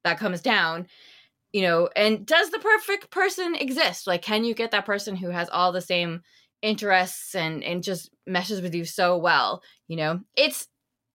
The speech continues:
fantastic, so inventive. It's the perfect balance of funny and serious and thoughtful. This book sold in a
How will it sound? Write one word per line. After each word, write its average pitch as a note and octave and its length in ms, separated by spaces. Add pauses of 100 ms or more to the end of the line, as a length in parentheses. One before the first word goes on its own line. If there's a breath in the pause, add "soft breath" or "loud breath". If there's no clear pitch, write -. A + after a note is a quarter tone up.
(220)
fantastic, A#3+ 800
so F#4 320
inventive. F3+ 580 (240 loud breath)
It's A#3+ 200
the B3 100
perfect G4 440
balance G#3+ 340
of F3+ 120
funny A#3 460
and G3 120
serious G#3+ 440
and E3 180
thoughtful. C#4+ 540 (380 loud breath)
This E4 160
book E4+ 320
sold B3 440
in A#3+ 120
a A3+ 320